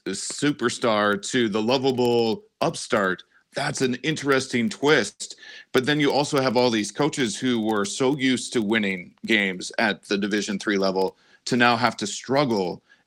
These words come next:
and relearn how they wanna coach and what expectations are and how to deal with different expectations. That's a whole nother great story. And then the way they've been able to have success,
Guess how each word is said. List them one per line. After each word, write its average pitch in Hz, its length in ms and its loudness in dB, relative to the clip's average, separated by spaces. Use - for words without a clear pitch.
and 107 480 2
relearn 131 1300 2
how 120 280 0
they 127 140 4
wanna 117 340 0
coach 127 380 0
and 104 200 -2
what 120 240 -2
expectations 113 840 -2
are 104 140 2
and 101 80 -2
how 113 100 -2
to 107 100 -8
deal 123 300 -4
with 139 180 0
different 107 300 -4
expectations. 98 800 -4
That's - 220 -2
a 135 100 4
whole 156 260 2
nother 110 300 2
great 95 300 0
story. 95 420 0
And 131 220 2
then 143 200 4
the 123 100 4
way 131 220 4
they've 120 300 2
been 117 140 2
able 117 240 2
to 101 120 -2
have 113 300 0
success, 107 600 -2